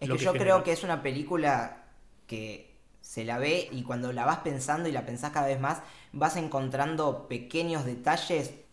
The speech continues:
Speaker 1: que suman al, al, a, a la fuerza del mensaje de la película,
Speaker 2: Sí,
Speaker 1: justamente.
Speaker 2: sí. Y que abren una conversación, ya sea interna, externa, lo que sea, pero te hace pensar en temas importantes y que, de nuevo, más allá de que esto es una historia del,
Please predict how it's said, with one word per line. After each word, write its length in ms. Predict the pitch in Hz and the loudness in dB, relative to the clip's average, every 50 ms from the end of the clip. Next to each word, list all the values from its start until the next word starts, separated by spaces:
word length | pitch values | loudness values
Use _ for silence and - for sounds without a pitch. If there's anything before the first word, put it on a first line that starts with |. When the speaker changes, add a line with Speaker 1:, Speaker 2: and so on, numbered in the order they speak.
| - - | -20 -8
Speaker 1:
que 120 | - 151 135 | -4 -2 -2
suman 500 | 135 - 180 185 196 202 196 190 190 - - | -2 0 0 0 4 6 6 6 6 2 0
al, 220 | 127 120 117 120 - | -2 -2 -2 -2 -2
al, 120 | 127 120 113 | -2 -2 -2
a, 120 | - 123 120 113 | -2 -2 -2 -2
a 160 | - 123 120 | -2 -2 -2
la 120 | 120 117 | 0 -2
fuerza 680 | 117 - - - 175 180 180 180 175 - 190 180 175 170 | -4 -6 -4 4 6 6 6 6 2 4 6 6 6 6
del 160 | 151 127 113 | 4 0 -4
mensaje 400 | 113 113 120 - - 139 127 139 | -4 -6 -6 -4 -4 -2 -2 -2
de 80 | 123 117 | -2 -2
la 120 | 117 113 | -4 -6
película, 380 | 120 117 135 143 131 - 110 107 | -6 -4 -4 -4 -6 -6 -10 -10
Speaker 2:
Sí, 60 | - | -12
Speaker 1:
justamente. 460 | - - - 180 175 - 170 156 135 | -14 -4 0 0 0 2 2 0 0
Speaker 2:
sí. 60 | 127 - - - - - - | -2 -6 -10 -18 -20 -18 -10
Y 140 | - 156 131 | -8 -8 2
que 120 | - 190 208 | 6 6 8
abren 200 | 214 214 220 208 | 8 8 6 6
una 140 | 196 190 | 6 6
conversación, 640 | 160 170 160 160 156 156 156 131 - 160 143 131 123 | 6 6 6 6 6 4 4 2 2 2 2 2 2
ya 140 | - - 135 | 0 0 2
sea 160 | 131 160 151 | 4 4 4
interna, 440 | 147 143 135 180 180 175 175 160 135 | 4 4 4 4 4 6 4 4 0
externa, 520 | 127 - - - 160 160 165 160 156 143 | -2 -2 2 6 6 6 6 6 4 2
lo 120 | 135 131 127 | 2 2 0
que 100 | 131 127 | 0 -2
sea, 340 | 127 - 170 170 180 175 170 | 0 2 4 6 6 6 4
pero 320 | - 143 135 131 131 127 127 | 4 0 0 2 0 -2 -2
te 240 | - - 135 131 143 | -4 -2 0 2 2
hace 440 | 156 151 - - - 160 151 147 143 | 2 2 0 0 0 2 2 2 0
pensar 420 | 147 139 135 135 131 - 147 147 | -2 -4 -4 -2 0 2 2 2
en 640 | 151 143 143 139 135 135 135 131 131 127 123 123 127 127 - - - - - - - - | 2 0 0 -2 -2 -2 0 0 0 0 -2 -2 -4 -8 -10 -16 -20 -20 -20 -20 -6 -2
temas 440 | - 156 160 160 160 - - - - - - - - - - | 0 2 2 2 2 0 -6 -10 -16 -20 -20 -20 -20 -16 -8
importantes 840 | - 147 147 139 135 139 147 - - 165 170 175 170 185 170 - - | -4 -4 -4 0 0 0 2 4 4 4 4 6 4 2 0 0 -2
y 80 | 147 | -2
que, 120 | 131 143 139 | -2 0 2
de 100 | 151 160 | 2 4
nuevo, 240 | 185 190 185 185 175 | 4 4 4 4 4
más 140 | 147 135 131 | 2 0 -2
allá 160 | 135 - 143 | 0 0 0
de 100 | 139 139 | 0 2
que 60 | 131 135 | 0 -2
esto 140 | 131 - | -4 -4
es 80 | 135 - | -6 -4
una 100 | 135 135 | -6 -6
historia 320 | 131 - 147 143 139 131 | -4 -4 -2 -2 0 0
del, 120 | 131 127 | 0 -2